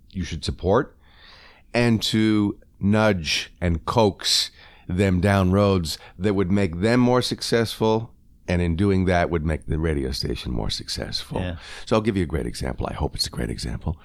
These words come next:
Speaker 1: Bro Jake Edwards, who, uh, was at Q one oh seven for some number of years, but really his career flourished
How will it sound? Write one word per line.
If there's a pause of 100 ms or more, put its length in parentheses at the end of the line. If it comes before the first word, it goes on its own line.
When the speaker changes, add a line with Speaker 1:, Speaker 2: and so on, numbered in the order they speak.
(580)
Speaker 1:
Bro
Jake
Edwards,
who,
uh,
was
at
Q
one
oh
seven
for
some
number
of
years, (400)
but
really
his
career
flourished